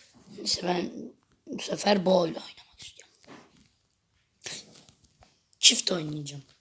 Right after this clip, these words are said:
Tek mi girdim ben çift? Tek de olur fark etmiyor.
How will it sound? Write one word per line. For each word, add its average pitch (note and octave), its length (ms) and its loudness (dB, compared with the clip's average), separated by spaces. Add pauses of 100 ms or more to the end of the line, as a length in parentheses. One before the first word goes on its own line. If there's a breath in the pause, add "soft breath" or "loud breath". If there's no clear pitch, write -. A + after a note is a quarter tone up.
(420)
Tek - 240 6
mi G#4 100 -8
girdim B3 400 2
ben A3 120 2
çift? - 280 -10 (880 loud breath)
Tek - 280 2
de G#3+ 60 4
olur F3+ 180 2
fark F#3+ 300 2
etmiyor. F#3 380 2